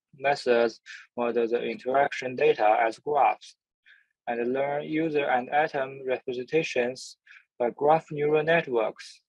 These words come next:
Several famous models like N G C F and Light G C N have achieved outstanding performance,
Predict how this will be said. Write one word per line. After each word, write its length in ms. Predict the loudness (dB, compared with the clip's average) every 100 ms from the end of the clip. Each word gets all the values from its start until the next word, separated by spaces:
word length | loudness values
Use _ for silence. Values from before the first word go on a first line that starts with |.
| _ _ _ _ _ _ _
Several 520 | -6 0 2 2 0 0
famous 420 | -4 -4 -4 -6 -6
models 680 | 0 0 4 4 2 0 _ _ _ _
like 200 | -2 -2
N 180 | -6 -4
G 140 | 0 0
C 180 | 2
F 260 | 4 6 4 0
and 200 | -6 -4 0
Light 240 | 2 0
G 140 | -6 -8
C 240 | -2 0
N 220 | 0 -4 -10 _ _ _ _ _ _
have 140 | -2
achieved 500 | -2 -2 -2 0 0
outstanding 600 | 0 -2 -2 0 0 0
performance, 800 | -6 _ -2 0 -2 -8 -12 -18